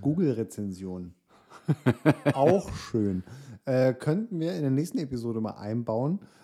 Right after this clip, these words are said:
Speaker 1: Ähm, denn,
Speaker 2: Ja.
Speaker 1: okay, da sind manche so obvious schlecht, so wie, hä, Bewertung von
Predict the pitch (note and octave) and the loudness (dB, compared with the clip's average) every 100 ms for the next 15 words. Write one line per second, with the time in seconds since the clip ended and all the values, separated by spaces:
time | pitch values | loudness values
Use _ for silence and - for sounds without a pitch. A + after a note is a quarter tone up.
0 | - - B2 B2 B2 B2 _ _ _ A#2 | -12 -2 0 2 0 -4 _ _ _ 2
1 | F#2 - - A#2+ D3+ B2+ - - C3 C3 | 2 0 -10 2 4 4 0 -6 0 2
2 | D3+ D3+ D3+ D#3+ C3+ D#3 B2+ C#3+ F3 D#3+ | 4 4 4 4 4 2 2 0 4 4
3 | D3 - - B2 F#3 - - _ - C#3 | 4 0 -4 -2 -2 -4 -20 _ -2 0
4 | C3+ C#3 - - _ C#3+ C#3+ - - - | 2 0 -4 -20 _ 2 2 0 -14 -12
5 | C3+ B2+ C3 A#2+ C3 - E3+ D#3+ - D3 | -10 -2 0 2 2 2 0 0 4 4
6 | C#3 | 6